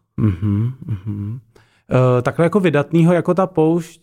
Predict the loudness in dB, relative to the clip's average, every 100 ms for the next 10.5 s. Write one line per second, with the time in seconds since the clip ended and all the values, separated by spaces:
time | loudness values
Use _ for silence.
0 | -2 0 2 0 -4 0 0 2 0 0
1 | 0 0 0 0 2 2 0 0 0 0
2 | -2 -2 -4 0 0 2 0 2 2 2
3 | 0 -2 0 0 0 0 2 2 2 0
4 | 0 0 0 0 0 0 0 0 0 -2
5 | -4 -2 0 0 2 2 2 0 2 2
6 | 0 -2 -2 0 0 -2 -12 _ 0 0
7 | 2 2 2 -2 -2 -2 0 -2 0 0
8 | 2 0 2 2 4 2 0 -2 -2 0
9 | -2 0 0 2 2 0 2 0 0 0
10 | 2 2 2 0 -2